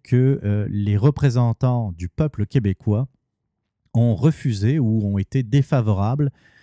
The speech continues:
à, euh, la, euh, comment dire, le, le, la fin du registre canadien des armes à feu. À l'unanimité.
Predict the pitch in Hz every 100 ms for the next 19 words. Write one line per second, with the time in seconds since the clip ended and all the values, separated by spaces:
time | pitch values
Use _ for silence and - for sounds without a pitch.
0 | _ _ 117 127 139 104 101 101 98 95
1 | - 98 98 98 92 85 82 80 82 80
2 | 69 58 - - - 104 95 92 95 90
3 | 80 - 82 _ _ - 110 104 - 151
4 | 151 110 110 101 147 - 123 101 101 120
5 | 104 92 95 90 - 87 - _ - 120
6 | 143 220 160 180 160 - 156